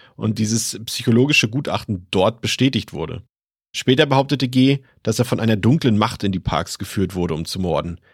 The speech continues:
Er habe immer wieder Stimmen gehört, die von nun an sein Leben veränderten und beherrschten. Stimmen, die ihm befahlen zu töten. Stimmen, denen er für einige Zeit auch widerstehen konnte. Aber eben nicht für immer.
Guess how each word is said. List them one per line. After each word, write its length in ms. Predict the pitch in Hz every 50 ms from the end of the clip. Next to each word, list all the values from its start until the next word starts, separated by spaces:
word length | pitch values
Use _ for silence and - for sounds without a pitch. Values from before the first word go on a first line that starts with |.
| _ _ _
Er 100 | - 87
habe 160 | 107 110 110 117
immer 360 | - 139 143 135 127 123 123
wieder 180 | 131 120 120
Stimmen 360 | 117 - - - 120 127 127 123
gehört, 460 | 117 110 113 113 113 117 110 - - - _ _ _ -
die 60 | 107
von 160 | - - 110
nun 180 | 117 127 127 113
an 100 | 123 120
sein 180 | 120 107 107
Leben 220 | 110 117 117 117 107
veränderten 480 | - - - 95 104 113 110 - 117
und 140 | 110 107 -
beherrschten. 580 | - 110 107 87 78 - - - 69 71 85 - _ _ _ _ _ _ _ _ - -
Stimmen, 600 | - - - - 123 135 143 147 151 147 139 - _ _
die 80 | - 113
ihm 80 | 113 113
befahlen 380 | 110 - - 101 98 104 113
zu 140 | - - 107
töten. 520 | - - 123 127 120 123 - 80 - 90 - _ _ _ _ _ _ _
Stimmen, 460 | - - - - 117 120 135 139 139 120
denen 180 | 120 123 120
er 80 | 117 113
für 220 | - - 107 -
einige 260 | 90 107 123 131 127
Zeit 320 | 120 - - 113 107 110 -
auch 140 | 117 120 117
widerstehen 460 | 110 110 104 - - 117 127 139 127
konnte. 460 | - - 90 85 80 82 82 - - _ _ _ _ _ _ _ _ -
Aber 180 | - 98 107
eben 120 | 98 104 107
nicht 180 | 107 - -
für 120 | - - 113
immer. 320 | 107 107 104 90 76 -